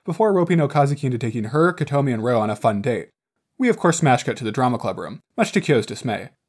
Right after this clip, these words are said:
with her even suggesting in the V N that Okazuki should have taken them to that theme park with the giant mouse mascot.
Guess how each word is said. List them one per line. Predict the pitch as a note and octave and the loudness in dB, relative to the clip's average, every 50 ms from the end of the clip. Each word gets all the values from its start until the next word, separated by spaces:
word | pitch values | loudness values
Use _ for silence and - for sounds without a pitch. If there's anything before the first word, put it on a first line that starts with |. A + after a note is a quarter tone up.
| _ _ - | _ _ -2
with | F3 E3+ | 0 2
her | G3 G#3+ | 2 0
even | A#3+ B3 A3 | 0 0 -2
suggesting | - F3+ E3 E3+ E3 E3 - D#3+ | -2 0 2 2 0 2 2 2
in | D3 | 2
the | C3+ | 2
V | B2+ C3 C#3 | 2 2 2
N | C#3 A#2+ | 2 2
that | A#2 A2 | 0 -2
Okazuki | A2 - C3 B2+ B2+ C3 B2 C3 A#2+ | -2 0 0 0 0 0 0 -2 -2
should | - C3+ | -2 -2
have | A#2+ - | -2 -2
taken | C3+ A#2+ - B2+ | -4 -4 -2 -2
them | A#2 A2 | -2 -2
to | - - B2+ B2 A#2 A2+ - _ _ _ _ - | -2 -2 -2 0 -2 -2 -6 _ _ _ _ -4
that | D3+ D3 E3 - - | -2 -2 -2 -2 -2
theme | - F#3 F#3 E3 | 2 2 4 4
park | - E3 D3+ D3 D3 | 4 2 2 2 0
with | C3 - | -2 -4
the | - B2+ | -4 -2
giant | C3 C3 B2+ C3 - A#2 | -2 -2 -2 -2 -2 -2
mouse | A2 A#2 A#2 A#2 - - | 0 2 0 0 -2 -6
mascot. | - G#2 G2+ - - - - E2+ - - _ | -8 -8 -8 -10 -10 -10 -8 -8 -8 -10 _